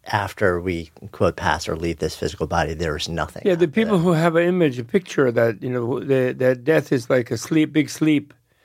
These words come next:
Speaker 1: Right.
Speaker 2: and a big oblivion, and that because they're bra-, they're only brains, you know, they're just brains, and, uh, there's no, there's no real thing inside the brain. You know, there's no ghost in the machine sort of thing. You know, that
Speaker 1: Yeah.
Speaker 2: people who have that, which are a lot of people,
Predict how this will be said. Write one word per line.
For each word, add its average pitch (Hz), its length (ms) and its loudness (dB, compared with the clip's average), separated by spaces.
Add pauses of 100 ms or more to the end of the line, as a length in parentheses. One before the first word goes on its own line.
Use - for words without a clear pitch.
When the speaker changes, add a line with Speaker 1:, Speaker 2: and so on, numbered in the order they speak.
Speaker 1:
Right. 85 280 -14
Speaker 2:
and 139 160 2
a 135 40 6
big 143 220 2
oblivion, 127 720 2 (640)
and 143 180 4
that 143 220 2
because 143 340 2
they're 139 200 4
bra-, 139 340 2
they're 151 160 4
only 156 240 4
brains, 113 840 0
you 117 80 -4
know, 117 60 0
they're 120 160 4
just 120 280 2
brains, 127 600 2 (720)
and, 143 400 2
uh, 135 220 4
there's 123 280 2
no, 139 140 2
there's 131 180 4
no 147 140 4
real 143 360 2
thing 147 300 0
inside 131 520 2
the 135 60 4
brain. 117 280 2
You 127 80 -2
know, 143 40 -2
there's 156 160 -4
no 143 140 4
ghost 131 460 2
in 135 100 2
the 135 60 0
machine 131 500 -2
sort 139 160 0
of 127 120 0
thing. 147 160 -4
You 139 80 -6
know, 131 180 -2
that 127 160 0
Speaker 1:
Yeah. 85 80 -10
Speaker 2:
people 175 300 2
who 156 100 4
have 156 220 2
that, 143 200 4
which 131 220 -4
are 139 80 4
a 127 40 2
lot 135 200 4
of 147 80 0
people, 147 480 -4